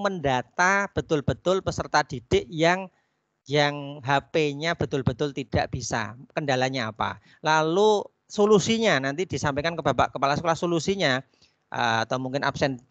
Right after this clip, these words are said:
di satu rumah yang punya H P atau mungkin tetangga, atau kepepet, atau kalau nggak punya H P sama sekali, ya nanti usaha bagaimana nanti kita koordinasi bersama. Itu aja, Ibu Bapak, eh, di awal kita,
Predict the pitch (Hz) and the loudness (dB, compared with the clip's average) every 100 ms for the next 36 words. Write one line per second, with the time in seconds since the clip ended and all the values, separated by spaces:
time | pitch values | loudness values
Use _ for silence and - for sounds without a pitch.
0 | - 135 135 127 143 135 139 135 131 131 | -12 -4 -2 0 -2 0 2 2 0 -2
1 | 127 120 143 - 202 165 143 131 131 131 | -4 0 0 4 4 4 0 0 -4 -4
2 | - 139 190 180 165 160 - _ _ _ | 0 0 2 4 4 2 -4 _ _ _
3 | _ 127 143 165 143 160 165 165 208 170 | _ 0 2 0 2 4 4 2 2 4
4 | 165 - 151 113 165 156 143 160 160 151 | 2 2 -2 -4 -4 -2 0 0 -2 -2
5 | 151 - 160 170 214 269 190 117 123 127 | -2 0 0 2 0 -2 -4 -4 -4 -4
6 | 190 165 156 143 143 135 - _ _ _ | -4 -2 0 2 2 2 -4 _ _ _
7 | 143 135 143 151 190 151 139 180 165 - | -8 -4 0 2 0 -2 -4 -6 -6 -8
8 | 156 131 135 - 143 135 127 127 143 117 | -10 -4 -4 0 -2 0 -4 -6 -6 -6
9 | 117 104 98 92 _ _ _ _ - 165 | -6 -6 -8 -16 _ _ _ _ -6 4
10 | 214 202 190 226 262 _ _ 175 156 156 | 4 6 4 4 2 _ _ -10 -6 0
11 | 165 151 180 220 - - 165 156 147 147 | 2 4 4 2 0 -2 2 2 2 0
12 | 143 143 - - 170 151 156 165 151 151 | 0 -2 -6 -6 0 2 2 4 4 2
13 | 143 - _ 170 170 - _ 151 151 185 | -4 -12 _ -8 -8 -10 _ 0 0 -2